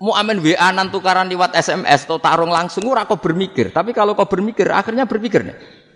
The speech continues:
"Perempuan tadi sebenarnya yang disenangi siapa? Oke, ternyata seneng Pak Erick. Sudah, kita ngalah." Karena ndak ada nikmatnya kan menikahi perempuan yang sama sekali ndak mencintai kita. Tapi kalau nak kau, kau berpikir, pokoknya diprovokasi, "Wah, kowe kalah mbek A, kowe kalah mbek B."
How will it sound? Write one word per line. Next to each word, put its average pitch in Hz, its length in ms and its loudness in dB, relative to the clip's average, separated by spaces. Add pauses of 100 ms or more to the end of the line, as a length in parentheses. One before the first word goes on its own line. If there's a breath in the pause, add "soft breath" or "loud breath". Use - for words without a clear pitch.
(140)
"Perempuan 117 320 0
tadi 123 240 -2
sebenarnya 123 240 0
yang 120 80 -2
disenangi 110 320 -2
siapa? - 560 -6
Oke, 95 240 0
ternyata 92 400 0
seneng 95 160 -4
Pak 82 160 0
Erick. 90 160 -2
Sudah, 165 320 0
kita 180 240 -2
ngalah." 175 320 -2 (440)
Karena 196 240 -2
ndak 151 240 0
ada 156 80 0
nikmatnya 147 560 -2
kan 160 160 -4
menikahi 139 400 0
perempuan 127 400 -2
yang 151 80 0
sama 143 240 0
sekali 135 320 -2
ndak 123 80 0
mencintai 123 480 0
kita. - 480 -8 (1400 soft breath)
Tapi 240 240 0
kalau 240 240 4
nak 190 80 -6
kau, 190 80 2 (160)
kau 196 80 2
berpikir, 196 400 0
pokoknya 190 320 0
diprovokasi, 175 480 -2
"Wah, 185 160 -2
kowe 170 160 -2
kalah 165 320 -2
mbek 135 240 -4
A, 139 160 0
kowe 113 160 -6
kalah 156 240 2
mbek 135 240 -4
B." 135 240 4